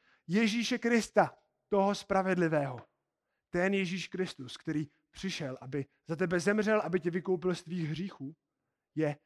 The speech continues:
tím, který se za tebe neustále přimlouvá u svého Otce, u Božího trůnu. A kdykoliv přichází Satan, aby přinášel před Boha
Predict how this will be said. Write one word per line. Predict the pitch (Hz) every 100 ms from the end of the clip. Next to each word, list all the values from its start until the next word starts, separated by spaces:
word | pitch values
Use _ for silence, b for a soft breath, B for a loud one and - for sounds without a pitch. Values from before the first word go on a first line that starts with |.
| _ _ _ _ _ _ _ _ 170
tím, | 185 147
který | 147 139
se | 147
za | 151 151
tebe | 147 143 - _ _ _ _ _ _ _ _ _ -
neustále | 165 170 - 160 147 127
přimlouvá | - 156 160 160 127 113 _ _ _ -
u |
svého | - 147 139 143
Otce, | 156 - 135 - _ _ -
u |
Božího | 151 165 156 160
trůnu. | 156 160 170 143 - _ _ _ _ -
A |
kdykoliv | 156 185 190 185 -
přichází | - 185 196 190 180 160 _ _
Satan, | - 170 202 202 190
aby | 170 160 B _
přinášel | - 190 185 180 - 185 175 - _ _ _ _ _ _ _ _ _ _ _ _
před | - 170
Boha | 170 180 170